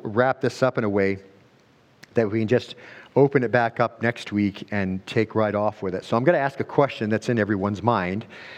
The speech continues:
and then answer that question with the Word of God and use a number of places to do it so you'll know that we've got it right,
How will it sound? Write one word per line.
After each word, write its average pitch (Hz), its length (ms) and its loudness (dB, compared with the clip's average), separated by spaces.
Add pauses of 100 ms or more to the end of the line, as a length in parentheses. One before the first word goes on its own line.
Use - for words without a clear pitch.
(200)
and 104 80 -2
then 117 160 0
answer 143 360 2
that 120 240 0
question 117 320 -2
with 110 100 2
the 107 60 0
Word 104 120 2
of 101 60 -2
God 92 320 -2 (240)
and 120 320 0
use 135 220 6
a 127 40 8
number 117 200 2
of 104 100 -2
places 113 360 -2
to 107 80 -4
do 104 180 4
it 92 80 -2
so - 140 -2
you'll 98 140 0
know 107 220 2
that 98 100 -2
we've 98 140 -6
got 101 160 0
it 92 80 -6
right, 95 300 -2